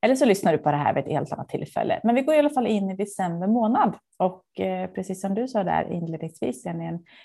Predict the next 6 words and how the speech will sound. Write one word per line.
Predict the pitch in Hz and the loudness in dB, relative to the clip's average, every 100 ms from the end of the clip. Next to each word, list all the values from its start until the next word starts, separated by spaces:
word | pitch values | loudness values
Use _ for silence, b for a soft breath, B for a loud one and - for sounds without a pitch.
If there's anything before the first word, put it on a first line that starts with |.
| b | b
vintertid. | 202 247 220 214 196 190 180 - 214 226 262 262 381 - _ b b b b b _ 220 226 | 2 4 4 4 2 2 -2 -2 2 2 0 -2 -6 -8 _ b b b b b _ _ -6
Eh, | 175 180 180 190 214 233 | -4 -4 -4 -2 4 6
mörkaste | 277 254 208 - 180 - 196 | 8 8 4 0 -2 0 -2
tiden | 196 226 196 202 208 | -2 -2 -2 -2 -4
på | - | -4
året. | 196 185 180 226 262 | -4 -2 0 -2 -4